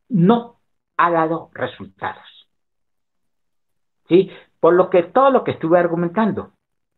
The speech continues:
Incluso, eh, se podría pensar que hay intentos para continuar este tipo de educaciones después del covid diecinueve. Pero,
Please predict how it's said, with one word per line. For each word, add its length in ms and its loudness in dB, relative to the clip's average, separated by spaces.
Incluso, 920 2
eh, 1000 4
se 100 4
podría 720 0
pensar 760 -2
que 480 6
hay 160 2
intentos 840 -2
para 240 -2
continuar 920 -2
este 260 -2
tipo 540 -6
de 120 6
educaciones 880 0
después 360 0
del 160 0
covid 240 0
diecinueve. 640 -2
Pero, 480 2